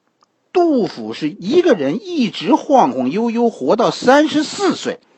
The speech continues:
才考虑就业。你从哪个角度说啊？说杜甫，杜甫按照，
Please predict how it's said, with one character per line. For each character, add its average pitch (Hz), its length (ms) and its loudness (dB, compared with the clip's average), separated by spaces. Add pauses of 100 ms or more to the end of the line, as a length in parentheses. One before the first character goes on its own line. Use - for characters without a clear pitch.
(600)
才 - 120 2
考 110 160 2
虑 117 100 -2
就 110 180 -2
业。 101 180 -10 (2250)
你 226 140 4
从 285 240 6
哪 160 220 4
个 302 140 6
角 98 280 2
度 113 160 -6
说 - 280 -18 (720)
啊？ 101 160 0
说 120 180 -4
杜 143 300 -2
甫， 71 360 -18 (280)
杜 113 140 -8
甫 - 160 -16
按 101 200 -10
照， 90 80 -14